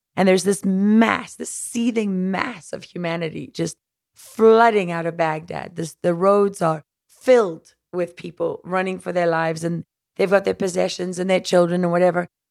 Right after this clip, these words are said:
And then this incredible thing, the Iraqi army on the march, artillery pieces and all these things going by us.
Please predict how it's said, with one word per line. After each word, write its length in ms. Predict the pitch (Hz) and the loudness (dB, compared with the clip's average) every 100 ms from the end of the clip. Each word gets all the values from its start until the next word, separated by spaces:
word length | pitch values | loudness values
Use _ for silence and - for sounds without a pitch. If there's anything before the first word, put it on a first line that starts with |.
| _ - | _ 0
And 180 | 214 208 | 2 4
then 300 | 247 330 311 | 4 4 2
this 180 | 202 - | 0 -2
incredible 580 | 185 - 214 294 233 | -6 0 2 2 0
thing, 300 | 165 175 170 165 _ _ _ | -4 -2 -2 -4 _ _ _
the 140 | - 214 | 2 6
Iraqi 480 | 208 226 277 214 175 | 6 6 2 -4 0
army 640 | 190 269 294 190 156 - _ _ | 2 2 2 0 -4 -12 _ _
on 180 | - 226 | 0 4
the 80 | 226 | 4
march, 640 | 202 226 - _ - - _ _ _ - | 4 0 -4 _ -12 -12 _ _ _ -8
artillery 540 | 175 - 240 240 240 | -6 -2 2 2 0
pieces 640 | - 226 214 226 220 220 180 | -4 -8 -4 -4 -2 -4 -4
and 140 | 165 _ _ - | -6 _ _ 2
all 160 | 233 277 | 4 4
these 200 | 269 - | 2 2
things 380 | 254 254 202 | 0 2 -2
going 260 | - 196 196 | -2 0 2
by 240 | 180 240 | 2 2
us. 320 | 359 175 165 | 0 -2 -2